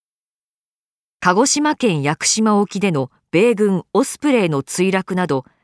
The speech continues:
事件事故の続発。オスプレイをはじめ米軍機による超低空飛行訓練、危険な空中給油訓練、有機フッ素化合物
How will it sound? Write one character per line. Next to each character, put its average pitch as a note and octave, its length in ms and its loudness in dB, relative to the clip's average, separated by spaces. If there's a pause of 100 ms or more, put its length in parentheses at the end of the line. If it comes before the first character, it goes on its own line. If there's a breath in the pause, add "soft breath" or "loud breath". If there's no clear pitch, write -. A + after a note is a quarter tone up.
(200)
事 A3+ 180 0
件 E3+ 300 0
事 F#3+ 200 -4
故 C4 140 -2
の D#3+ 140 0
続 - 300 -10
発。 - 360 -10 (1400)
オ A3 100 2
ス - 140 -14
プ G#3+ 120 -2
レ F#3+ 140 2
イ E3+ 40 2
を E3 100 2
は E3 160 -6
じ E3 140 -4
め D#3+ 180 -2 (260 soft breath)
米 B3 220 4
軍 C4 260 0
機 F#3+ 160 -4
に D#3+ 140 -2
よ D3+ 140 0
る D3 220 -4 (140)
超 D4 240 0
低 G3+ 280 0
空 A3+ 260 0
飛 - 160 -4
行 G#3 220 2
訓 F#3 280 -4
練、 C3 180 -10 (1300)
危 - 100 -8
険 C4 300 2
な B3 140 2
空 C4 300 2
中 C4+ 280 2
給 B3 220 0
油 A#3 160 2
訓 A3+ 280 -2
練、 C#3 180 -4 (560)
有 A#3+ 220 2
機 D4 160 0
フ - 140 -2
ッ C4 40 2
素 - 220 -4
化 B3 140 -2
合 B3 220 2
物 E3+ 400 -6